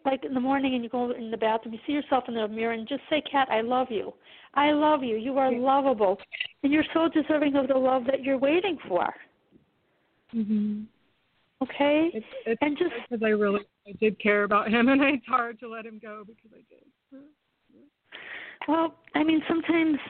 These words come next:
Speaker 1: you know, I, I feel like almost like that was like a karmic thing that you had to clear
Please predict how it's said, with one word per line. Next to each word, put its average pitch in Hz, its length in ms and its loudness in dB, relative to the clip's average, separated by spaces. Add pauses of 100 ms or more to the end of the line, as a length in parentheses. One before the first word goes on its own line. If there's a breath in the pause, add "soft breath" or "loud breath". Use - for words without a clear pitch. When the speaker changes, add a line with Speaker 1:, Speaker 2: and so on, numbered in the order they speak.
Speaker 1:
you 285 160 0
know, 240 260 2 (1900 loud breath)
I, 262 60 2
I 320 320 2
feel 466 180 0
like 480 140 0
almost 349 320 0
like 277 160 0
that 269 160 2
was 262 120 2
like 247 120 -2
a 220 80 2
karmic 233 500 0 (100)
thing 208 300 0
that 214 140 0
you 220 140 0
had 220 140 0
to 220 80 0
clear 226 240 0